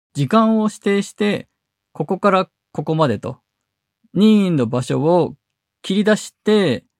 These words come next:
名前をつけて保存するクリップ機能というのがあります。この機能を使うと、ここの、この言葉が良かったみたいな、引用してコメント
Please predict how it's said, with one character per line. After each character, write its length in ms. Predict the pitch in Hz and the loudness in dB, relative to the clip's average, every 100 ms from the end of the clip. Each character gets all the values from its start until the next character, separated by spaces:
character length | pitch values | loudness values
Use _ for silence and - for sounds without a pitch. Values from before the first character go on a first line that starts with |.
| _ _ _ _ - | _ _ _ _ -4
名 120 | 147 | 0
前 200 | 160 165 | 2 2
を 80 | 156 | 0
つ 120 | - | -4
け 120 | 127 | -6
て 320 | 127 180 - _ _ _ | 0 0 -2 _ _ _
保 200 | - 143 | -4 -2
存 260 | 131 139 | 0 0
す 240 | 139 - 139 | -2 -6 -4
る 380 | 160 165 127 - _ _ _ | -2 -2 -4 -8 _ _ _
ク 120 | - | -4
リ 100 | 175 | -4
ッ 20 | - _ | -4 _
プ 120 | 185 | -6
機 160 | - 208 | -2 0
能 200 | 160 120 | 0 -2
と 140 | 120 | -4
い 60 | 110 | -4
う 40 | |
の 100 | 92 | -4
が 180 | 87 - _ _ | -8 -12 _ _
あ 80 | 131 | -4
り 80 | |
ま 160 | 98 95 | -4 -8
す。 140 | - _ _ _ _ _ _ _ _ _ _ | -14 _ _ _ _ _ _ _ _ _ _
こ 120 | - | 0
の 140 | 226 247 | 2 2
機 180 | - | 2
能 240 | 262 240 165 | 4 4 2
を 80 | 123 | -4
使 260 | - 151 | -4 -2
う 140 | 143 143 | -2 -4
と、 460 | - 185 151 - _ _ _ _ _ | -2 0 0 -4 _ _ _ _ _
こ 120 | - | -6
こ 100 | 190 | -2
の、 260 | 190 180 165 - | 0 0 -2 -8
こ 100 | - | -4
の 140 | 170 165 | -2 -2
言 260 | 175 160 | -2 -2
葉 140 | 160 151 | -2 -2
が 240 | 110 85 _ _ _ | -4 -6 _ _ _
良 120 | 139 | -6
か 100 | 117 | -4
っ 80 | 107 | -6
た 300 | - 95 85 - _ 285 | -6 -6 -6 -14 _ -8
み 140 | 139 | -6
た 120 | 117 | -4
い 120 | 113 | -2
な、 280 | 110 151 160 - _ _ _ _ _ | -2 -2 -4 -8 _ _ _ _ _
引 220 | 165 208 | 0 4
用 200 | 214 196 | 4 2
し 100 | 190 | -2
て 280 | - 160 147 - _ | -2 -2 -2 -10 _
コ 100 | 143 | 0
メ 140 | 135 | 2
ン 100 | 117 | 0
ト 280 | 117 113 117 | 0 -4 -6